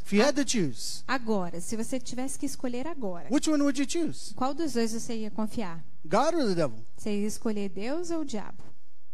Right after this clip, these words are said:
Speaker 1: God, right?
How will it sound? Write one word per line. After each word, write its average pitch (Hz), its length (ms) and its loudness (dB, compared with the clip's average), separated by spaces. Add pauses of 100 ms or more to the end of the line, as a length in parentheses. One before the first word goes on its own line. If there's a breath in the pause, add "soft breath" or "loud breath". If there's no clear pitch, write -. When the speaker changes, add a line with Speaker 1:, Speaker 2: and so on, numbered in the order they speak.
(3750)
Speaker 1:
God, 226 360 0
right? 190 260 0